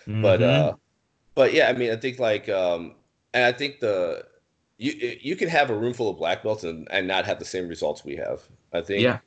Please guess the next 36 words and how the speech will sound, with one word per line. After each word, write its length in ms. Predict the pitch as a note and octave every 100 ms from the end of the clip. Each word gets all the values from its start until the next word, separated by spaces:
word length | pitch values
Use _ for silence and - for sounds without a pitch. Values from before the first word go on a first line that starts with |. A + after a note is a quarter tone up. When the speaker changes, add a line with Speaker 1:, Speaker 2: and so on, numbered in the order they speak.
| _ -
Speaker 1:
the 100 | G2+
reason 240 | G#2+ G#2
why 120 | G2+
we 120 | F#2
do 100 | F#2
so 160 | G2 F#2
well 260 | E2+ G2 F#2+
is 120 | F2+
because 340 | F2+ F#2 F2
we 80 | F2
genu-, 480 | - F#2 G2 G2 -
genuinely 500 | F2+ G#2 A2 G#2 F#2
care 220 | - G2+
about 200 | F#2 D#2
each 160 | D#2+ D2+
other. 240 | D2 G2+ - - - -
Speaker 2:
Mm-hmm. 180 | F2
Speaker 1:
And 100 | A2
we, 280 | F#2+ F2+ E2 - _ _ _ -
like, 180 | A2 G2+
when 80 | G2+
you 80 | A2+
guys 200 | A2+ A2
fought 220 | A2+ A2
on 320 | G#2 G2 F#2+
Fuji, 480 | E2 A#2 B2+ G2+ F2+
I 60 | A2
think 180 | C#3
I 80 | B2
was 140 | A2 G#2+
more 260 | G#2+ G#2+
hyped 300 | F#2+ A2 G#2+
than 120 | G2
you 100 | F#2
guys 220 | A2+ C2+ C2+
were. 240 | A1+ -